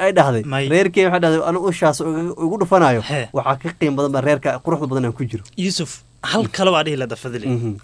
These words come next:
Speaker 2: Da-, een, usha meesheeda wax kale. Afadili qofka markuu baxayo,
Speaker 1: Aha.
Speaker 2: afadili asoo shumiya, ha shumiyo
Speaker 1: <laughs>
Speaker 2: oo ha uga dhigo.
Speaker 1: Aniga,
Speaker 2: Ha-,
Speaker 1: ay,
Speaker 2: aad, aad aantay.
Speaker 1: aniga
Speaker 2: Adiga
Speaker 1: waxaan
Speaker 2: waa.
Speaker 1: leeyahay,
Speaker 2: Ehe.
Speaker 1: markuu ninka baxayo,
Speaker 2: Mhm.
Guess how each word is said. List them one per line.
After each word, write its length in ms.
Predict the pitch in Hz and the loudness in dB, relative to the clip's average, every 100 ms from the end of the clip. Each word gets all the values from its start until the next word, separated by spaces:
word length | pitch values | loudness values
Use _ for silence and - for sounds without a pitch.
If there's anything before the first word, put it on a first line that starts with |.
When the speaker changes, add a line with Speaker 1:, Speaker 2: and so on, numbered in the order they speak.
| - - _ | -20 -20 _
Speaker 2:
Da-, 260 | 214 175 | -14 -10
een, 400 | 196 165 160 151 - | -2 0 0 -2 -2
usha 240 | 220 - | 0 0
meesheeda 480 | 190 170 185 - 170 | 0 -2 0 0 0
wax 140 | 156 - | 0 -4
kale. 200 | 139 117 - | -6 -6 -8
Afadili 400 | 143 170 190 165 | -10 -2 -2 -2
qofka 400 | - 202 - 180 151 | -4 -8 -4 -6 -6
markuu 340 | - 180 - 170 | -10 -10 -8 -6
baxayo, 400 | 170 165 127 107 - | -4 -4 -6 -8 -4
Speaker 1:
Aha. 320 | 123 120 101 - | -2 -2 -4 -14
Speaker 2:
afadili 320 | - 156 196 190 | -12 -6 -4 -4
asoo 180 | - 190 | -4 -4
shumiya, 380 | - 160 151 170 - _ - - | -4 -6 -4 -6 -8 _ -20 -12
ha 100 | - | -8
shumiyo 540 | - - 135 131 120 117 | -2 2 2 2 0 -2
Speaker 1:
<laughs> 100 | - | -6
Speaker 2:
oo 80 | 147 | -4
ha 240 | 135 147 | -2 -2
uga 120 | 165 | -2
dhigo. 260 | 185 156 135 110 | -4 -4 -6 -2
Speaker 1:
Aniga, 400 | 139 170 185 165 - | 0 2 4 2 2
Speaker 2:
Ha-, 160 | 139 147 - - | -10 -10 -16 -2
Speaker 1:
ay, 220 | 143 180 | 4 4
Speaker 2:
aad, 120 | 156 127 | 2 -2
aad 120 | 151 | -2
aantay. 260 | 123 120 120 | -2 -4 -4
Speaker 1:
aniga 40 | |
Speaker 2:
Adiga 200 | 135 170 | 0 2
Speaker 1:
waxaan 160 | 151 147 | 4 6
Speaker 2:
waa. 80 | 190 | 6
Speaker 1:
leeyahay, 300 | 208 139 104 | 8 6 2
Speaker 2:
Ehe. 220 | 123 127 107 | -4 -10 -8
Speaker 1:
markuu 300 | 160 170 165 | -4 0 2
ninka 200 | 180 180 | 2 0
baxayo, 420 | 151 175 151 110 98 | 4 4 4 2 -2
Speaker 2:
Mhm. 280 | 139 131 | -8 -10